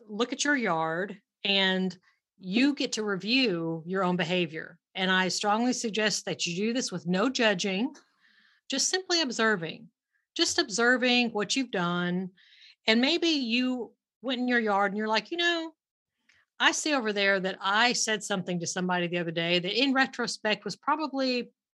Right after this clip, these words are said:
pretty hateful. Wasn't a very nice thing to say." So we can then own that behavior. We can go in our yard, pick it up.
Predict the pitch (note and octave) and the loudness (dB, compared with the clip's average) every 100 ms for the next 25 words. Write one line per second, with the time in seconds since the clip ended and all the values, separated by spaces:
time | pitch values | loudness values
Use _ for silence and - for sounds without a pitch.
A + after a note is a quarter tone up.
0 | _ _ _ _ _ - F4 D4 G3+ F#3 | _ _ _ _ _ -6 -4 0 0 0
1 | - D#3 _ _ _ - D#4+ D4+ B3 A#3 | -6 -18 _ _ _ -6 -2 0 2 2
2 | G#3+ F#3+ - F3+ D#3 - E3+ - _ _ | 2 -2 -4 -4 -4 -4 -6 -6 _ _
3 | _ _ - - _ _ - - D4 E4+ | _ _ -20 -20 _ _ -8 -2 2 4
4 | B3+ F#3+ A#3+ - _ - C4 C#4 A3+ G#3 | 4 2 0 -4 _ -2 -2 0 -2 0
5 | D#4 B3 F#3+ G3 A3+ _ _ _ _ _ | 0 0 -2 -4 -8 _ _ _ _ _
6 | _ _ _ _ _ - G3+ B3+ A#3 A3+ | _ _ _ _ _ -4 0 2 2 0
7 | A3+ A#3+ F3+ C#3+ C#3 F#3+ A#3+ _ _ _ | 0 0 -2 -4 -6 -6 -8 _ _ _
8 | _ _ _ _ A3 A3 G3 E3 - - | _ _ _ _ -2 0 -4 -4 -10 -8
9 | E3+ G3+ A3+ C#4+ D4 G#3+ F3 F3+ - G3+ | 0 2 4 2 2 0 0 -2 -6 -4
10 | D4+ G#3 F#3 | -2 0 -2